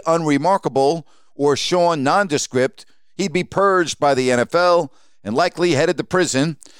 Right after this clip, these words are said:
having been accused of sexual assault and inappropriate conduct by twenty-two women who say he wanted more than back massages.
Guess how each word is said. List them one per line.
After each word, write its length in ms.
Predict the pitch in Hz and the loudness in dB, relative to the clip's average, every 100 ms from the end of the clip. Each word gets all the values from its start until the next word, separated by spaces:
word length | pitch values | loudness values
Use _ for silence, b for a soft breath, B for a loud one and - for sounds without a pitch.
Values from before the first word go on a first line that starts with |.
| B | B
having 260 | 123 160 165 | -2 0 0
been 140 | 147 | -2
accused 500 | 160 - 160 170 135 | -2 0 2 2 0
of 100 | 139 | -4
sexual 480 | - 175 - 143 127 | -2 -4 -2 0 0
assault 460 | 117 - 190 196 - - b b | 0 2 2 0 -4 -20 b b
and 160 | b 127 | b -4
inappropriate 720 | - 202 - 180 180 160 135 - | -2 -2 0 -2 -2 0 0 0
conduct 480 | 175 180 175 175 | 0 0 0 -2
by 100 | - | -2
twenty-two 400 | 127 170 175 - | -2 -2 -2 -2
women 460 | 151 196 226 226 185 - - - - - | 0 0 0 -2 -4 -8 -20 -20 -18 -8
who 100 | 117 | -6
say 340 | - 180 180 | -2 0 0
he 100 | 160 | 0
wanted 300 | 165 143 151 | 0 0 0
more 260 | 131 127 135 | 0 0 0
than 160 | 165 | -2
back 240 | 170 190 - | -2 -2 -2
massages. 760 | 143 - 139 113 87 71 - | -4 0 0 0 -2 -6 -8